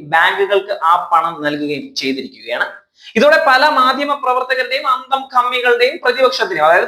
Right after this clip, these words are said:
കോൺഗ്രസിന്റെയും എല്ലാവരും ഇപ്പോൾ മൗനത്തിലായിരിക്കുകയാണ്. വിജയ് മല്യയുടെ പതിനാലായിരത്തി ഒരുന്നൂറ്റി മുപ്പത്തിയൊന്ന് കോടി രൂപയുടെ സ്വത്തുക്കളും നീരവ് മോദിയുടെ ആയിരത്തി അൻപത്തിരണ്ട്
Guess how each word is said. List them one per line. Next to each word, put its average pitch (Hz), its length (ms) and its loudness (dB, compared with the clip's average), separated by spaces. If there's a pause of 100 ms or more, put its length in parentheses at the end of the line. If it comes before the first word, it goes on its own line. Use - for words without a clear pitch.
കോൺഗ്രസിന്റെയും 247 640 0
എല്ലാവരും 214 540 2
ഇപ്പോൾ 147 160 -8 (140)
മൗനത്തിലായിരിക്കുകയാണ്. 127 920 -6 (600)
വിജയ് 254 320 2
മല്യയുടെ 302 300 4 (100)
പതിനാലായിരത്തി 269 800 2
ഒരുന്നൂറ്റി 262 440 -6
മുപ്പത്തിയൊന്ന് 254 540 -4 (100)
കോടി 226 260 4
രൂപയുടെ 233 260 0 (100)
സ്വത്തുക്കളും - 520 -2 (340)
നീരവ് 220 360 4
മോദിയുടെ 233 360 2 (160)
ആയിരത്തി 233 360 0
അൻപത്തിരണ്ട് 233 480 -6